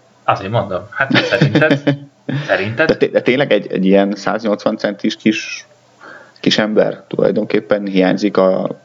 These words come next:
Speaker 2: a red zone-ból, amire mindig azt mondják, hogy a magas emberek és a magas,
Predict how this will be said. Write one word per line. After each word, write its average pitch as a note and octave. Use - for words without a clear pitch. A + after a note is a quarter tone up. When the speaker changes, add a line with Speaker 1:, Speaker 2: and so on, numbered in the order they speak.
Speaker 2:
a F#2+
red F2+
zone-ból, G2+
amire G2+
mindig F#2+
azt -
mondják, G2
hogy F#2+
a F#2+
magas F#2+
emberek G2
és -
a -
magas, F#2+